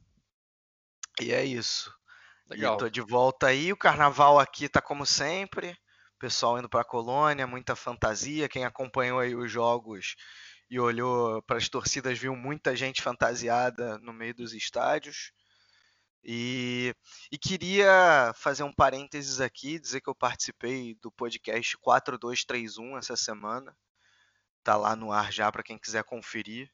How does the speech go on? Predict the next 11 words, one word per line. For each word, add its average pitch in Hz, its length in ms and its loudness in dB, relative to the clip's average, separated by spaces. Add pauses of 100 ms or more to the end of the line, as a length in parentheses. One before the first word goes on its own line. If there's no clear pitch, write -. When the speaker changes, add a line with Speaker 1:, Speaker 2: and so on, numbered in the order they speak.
Speaker 1:
Agradeço 110 600 -4
muito 117 320 -8
aí 110 100 -4
ao 113 140 -2
Vitor 107 400 -10
Gama, 110 600 -6
ao 104 220 -2
Igão 110 380 -8
e 110 80 -6
à 104 40 -4
Julinha, 110 560 -10